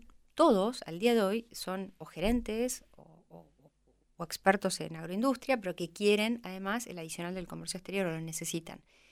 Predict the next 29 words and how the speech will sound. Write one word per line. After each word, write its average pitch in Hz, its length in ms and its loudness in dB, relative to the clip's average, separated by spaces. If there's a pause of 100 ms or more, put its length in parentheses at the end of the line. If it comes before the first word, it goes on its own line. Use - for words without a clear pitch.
(1120)
Y 220 80 -2
bueno, 214 160 4
y 185 80 2
en 196 80 2
esa 233 220 4
experiencia 233 1000 4
fue 196 240 -2
como 196 160 -4
meterme 202 460 -6
de 185 80 -8
lleno 202 260 -6
en 196 80 -4
algo 190 340 -6
que 185 340 -6 (320)
a 170 100 -16
mí 180 100 -6
siempre 175 320 -4
me 175 80 -4
gustó 165 260 -8
muchísimo, 175 500 -4
que 165 100 -16
es - 240 -16 (180)
el 160 120 -16
agroindustria, 165 640 -4 (120)
o 156 40 -20
sea, - 180 -16
la 180 180 0
agroindustria, 160 460 -4
perdón, 170 380 -10